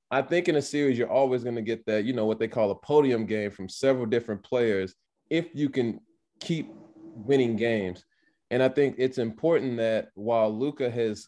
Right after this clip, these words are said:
carried them over these games, you're starting to get, you know, big performances from different guys on different nights. And it doesn't matter what the mix is, but they will need a mix of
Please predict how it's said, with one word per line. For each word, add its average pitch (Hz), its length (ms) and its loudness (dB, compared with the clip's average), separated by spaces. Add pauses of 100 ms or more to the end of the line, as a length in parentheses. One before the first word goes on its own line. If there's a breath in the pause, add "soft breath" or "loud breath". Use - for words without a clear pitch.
(140)
carried 139 420 2
them 110 180 -4
over 104 200 -4
these 104 220 -4
games, 101 340 -2
you're 107 140 -4
starting 120 420 0
to 110 80 -4
get, 107 280 -4 (380)
you 143 120 -2
know, 113 140 4
big 135 300 2
performances 120 640 -4
from 101 200 -6
different 117 340 0
guys 110 320 2
on 98 180 -4
different 101 320 -4
nights. 104 320 2
And 98 100 -4
it 113 100 -4
doesn't 123 300 2
matter 110 220 0
what 123 300 -2
the 113 80 -4
mix 127 380 0
is, 101 200 -2
but 95 180 -12
they 131 120 4
will 135 160 2
need 123 180 0
a 113 60 0
mix 120 320 0
of 104 160 -4